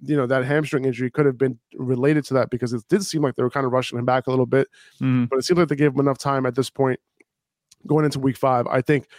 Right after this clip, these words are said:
Speaker 1: he's somebody that if you're looking for some receiver help, I think he is good. Uh, someone, someone that I would,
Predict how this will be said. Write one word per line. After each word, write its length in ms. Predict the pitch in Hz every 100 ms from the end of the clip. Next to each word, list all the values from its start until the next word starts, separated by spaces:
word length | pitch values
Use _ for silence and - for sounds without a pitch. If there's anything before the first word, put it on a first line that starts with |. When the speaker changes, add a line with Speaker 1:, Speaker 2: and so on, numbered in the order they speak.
| -
Speaker 1:
he's 200 | - 156
somebody 240 | 156 143 135
that 220 | 131 127
if 120 | -
you're 100 | 135
looking 220 | 165 160
for 280 | 147 147 143 -
some 180 | 147
receiver 340 | 131 - 147 127
help, 220 | 131 123 -
I 100 | 123
think 220 | 139 110
he 140 | 139
is 340 | 131 123 117 110
good. 420 | 113 131 127 110 - - - -
Uh, 380 | 127 120 117 -
someone, 360 | - 156 131 -
someone 200 | 160 131
that 120 | 127
I 160 | 131
would, 180 | 143 123